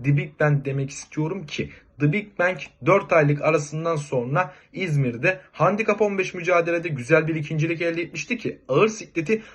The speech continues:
altmış iki kilo altında, e, bu dereceyi elde etmişti. Bugün elli altı buçuk kilo tekrardan kendisini tanıyan pilotu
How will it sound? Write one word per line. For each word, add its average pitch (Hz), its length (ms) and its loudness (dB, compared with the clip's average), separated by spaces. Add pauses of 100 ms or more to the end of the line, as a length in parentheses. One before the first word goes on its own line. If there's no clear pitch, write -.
(160)
altmış 180 560 0
iki 240 260 -2
kilo 127 260 0 (160)
altında, 120 640 -2 (280)
e, - 60 -4 (400)
bu 131 260 0 (200)
dereceyi 120 420 0
elde 170 380 2
etmişti. 180 560 -4 (220)
Bugün 151 200 0
elli 180 240 2
altı 170 260 0
buçuk - 260 -10
kilo 170 240 -2 (200)
tekrardan 170 560 0
kendisini 156 460 -2
tanıyan 160 360 -2
pilotu 147 320 -2